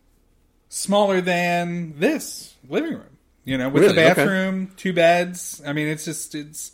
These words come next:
Speaker 2: Yeah, and a
Speaker 1: things
Speaker 2: coffee
Speaker 1: fold.
Speaker 2: maker on a nook
Speaker 1: Yeah,
Speaker 2: or
Speaker 1: things
Speaker 2: something.
Speaker 1: fold up, and, and, you know,
Speaker 2: Yeah,
Speaker 1: it's,
Speaker 2: yeah.
Speaker 1: it's tiny.
Speaker 2: Hmm.
Speaker 1: Things are tiny.
Speaker 2: Yeah, I mean, I'm kind of used to a, a small living space because my house is actually pretty small.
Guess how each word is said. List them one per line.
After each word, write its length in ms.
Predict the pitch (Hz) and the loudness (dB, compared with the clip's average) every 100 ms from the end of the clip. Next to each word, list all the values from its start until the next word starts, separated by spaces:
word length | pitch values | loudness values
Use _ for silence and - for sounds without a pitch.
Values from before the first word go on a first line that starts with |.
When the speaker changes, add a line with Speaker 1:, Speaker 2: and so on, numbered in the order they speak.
| - | -2
Speaker 2:
Yeah, 160 | 120 113 | 2 4
and 100 | 110 | 4
a 40 | |
Speaker 1:
things 140 | 175 | 4
Speaker 2:
coffee 260 | 151 123 135 | 6 8 8
Speaker 1:
fold. 60 | 127 | 8
Speaker 2:
maker 420 | 127 127 120 120 | 6 6 4 4
on 140 | 113 | 2
a 40 | 110 | 0
nook 140 | 113 | 2
Speaker 1:
Yeah, 80 | 113 | 0
Speaker 2:
or 40 | |
Speaker 1:
things 180 | - 165 | 0 -4
Speaker 2:
something. 160 | 139 160 | -2 0
Speaker 1:
fold 160 | 170 165 | 0 2
up, 300 | 165 160 156 | 2 0 -2
and, 180 | 139 139 | -10 -10
and, 200 | 131 135 | -12 -12
you 160 | 135 | -4
know, 180 | 143 135 | 0 0
Speaker 2:
Yeah, 80 | 110 | 0
Speaker 1:
it's, 140 | 110 101 | 0 -2
Speaker 2:
yeah. 40 | 139 | -8
Speaker 1:
it's 160 | - | -14
tiny. 380 | - 196 349 277 - _ - | -6 -4 -4 -8 -10 _ -6
Speaker 2:
Hmm. 140 | 113 - _ | -6 -6 _
Speaker 1:
Things 200 | 170 214 | -2 -2
are 60 | |
tiny. 400 | 214 196 277 285 - | -4 -6 -8 -10 -8
Speaker 2:
Yeah, 200 | 123 110 - _ _ - - - | -6 -6 -6 _ _ -20 -20 0
I 40 | |
mean, 120 | 135 165 | 4 4
I'm 100 | 247 | 4
kind 140 | 202 | 4
of 100 | 117 | 4
used 240 | 120 147 - | 4 4 4
to 140 | 120 | 6
a, 200 | 110 107 - 110 101 98 85 - - | 8 6 2 0 0 0 -4 -8 -6
a 40 | |
small 320 | - 139 113 | -2 6 6
living 280 | 107 117 104 | 6 4 2
space 280 | - 101 101 | -2 -2 -2
because 240 | 104 101 | -6 -2
my 160 | 156 196 | 2 4
house 180 | 123 113 | 2 2
is 80 | |
actually 320 | 117 - 104 - - - | 2 0 -4 -8 -18 -18
pretty 400 | - 160 143 120 | 2 6 6 2
small. 480 | - 123 101 82 | -2 -2 -2 -8